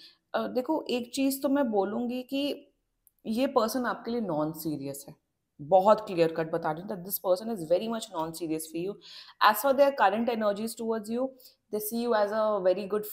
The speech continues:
friend। उन्हें पत-, उन्हें लगता है कि Aquarius एक बहुत ही अच्छा, फन लविंग, केयरिंग, मस्ती वाला पर्सन है। They really like spending time with you। उन्हें आपके साथ पार्टी करना, उनके साथ घूमना, आपके साथ बातचीत करना बहुत पसंद है। उन्हें लगता है Aquarius बहुत ही ओपन माइंडेड, बहुत ही इंडिपेंडेंट, कॉन्फिडेंट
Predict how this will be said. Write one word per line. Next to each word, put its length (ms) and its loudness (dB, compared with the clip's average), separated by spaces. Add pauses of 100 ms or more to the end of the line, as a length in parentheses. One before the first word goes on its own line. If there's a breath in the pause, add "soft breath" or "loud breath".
friend। 280 0
उन्हें 280 -4
पत-, 260 -6
उन्हें 160 -2
लगता 260 -4
है 80 0
कि 300 -6
Aquarius 460 0
एक 180 -8
बहुत 380 6
ही 100 -2
अच्छा, 300 2
फन 400 -2
लविंग, 360 -4
केयरिंग, 500 -2
मस्ती 320 -6
वाला 180 0
पर्सन 360 -4
है। 100 -6 (380 loud breath)
They 120 4
really 300 4
like 140 0
spending 580 -4 (100)
time 220 -2
with 160 -2
you। 80 -8
उन्हें 200 -4
आपके 200 -8
साथ 140 -4
पार्टी 420 -2
करना, 340 -4
उनके 220 -6
साथ 160 -6
घूमना, 640 -2 (320 loud breath)
आपके 220 -2
साथ 160 0
बातचीत 480 4
करना 260 -2
बहुत 320 4
पसंद 240 -4
है। 60 0
उन्हें 140 -2
लगता 200 -4
है 80 -2
Aquarius 400 -2
बहुत 300 2
ही 60 -8
ओपन 360 -6
माइंडेड, 440 -4
बहुत 200 2
ही 60 -16
इंडिपेंडेंट, 760 -6
कॉन्फिडेंट 500 -4